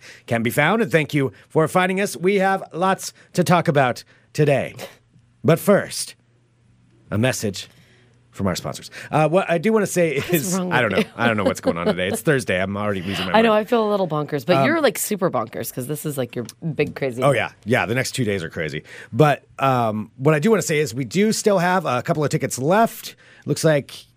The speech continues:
Speaker 1: yeah, not a lot, but we do have a couple of tickets left for this weekend, for Sunday, June seventeenth, for the Fun Employment Radio Experience, which is the V I P live show that we're doing.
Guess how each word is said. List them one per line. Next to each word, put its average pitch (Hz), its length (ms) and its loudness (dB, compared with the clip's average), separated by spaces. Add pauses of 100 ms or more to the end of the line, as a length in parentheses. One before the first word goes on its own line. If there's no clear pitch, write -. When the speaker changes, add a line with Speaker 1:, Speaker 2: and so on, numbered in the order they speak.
(140)
Speaker 1:
yeah, 151 200 2
not 165 180 4
a 196 60 4
lot, 165 260 2
but 127 60 -4
we 127 80 -2
do 170 140 4
have 170 100 4
a 147 40 -6
couple 156 220 -2
of 110 80 -2
tickets 101 240 -6
left 104 220 -4 (200)
for 131 360 4
this 156 280 0
weekend, 151 760 0
for 117 340 -2
Sunday, 151 680 2
June 131 260 -4
seventeenth, 143 500 -2 (240)
for 139 100 -6
the 113 60 -4
Fun 139 140 0
Employment 123 260 0
Radio 113 220 0
Experience, 202 520 0
which 139 140 -6
is 127 80 -4
the 117 80 -4
V 131 140 0
I 120 100 2
P 113 220 -6
live 123 400 -2
show 156 200 2
that 143 140 0
we're 143 60 -2
doing. 139 320 -2